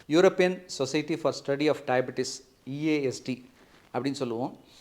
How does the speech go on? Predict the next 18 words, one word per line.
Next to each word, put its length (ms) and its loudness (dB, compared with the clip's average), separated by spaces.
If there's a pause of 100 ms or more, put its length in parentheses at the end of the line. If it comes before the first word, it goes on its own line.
(280)
So, 520 6
இந்த 160 0
இ 220 -2
ஏ 160 8
எஸ் 260 4
டியோட 400 6 (640)
அறுபதாவது 800 8 (180)
ஆண்டு 480 4
விழா 360 4 (100)
மற்றும் 400 -8 (100)
அவங்களோட 500 0 (180)
வருஷம் 360 0
வருஷம் 260 -2
நடக்கக்கூடிய, 560 -2 (500)
அ, 40 -2
மெடிக்கல் 640 2
கான்ஃபரன்ஸ் 500 4
வந்து 380 -4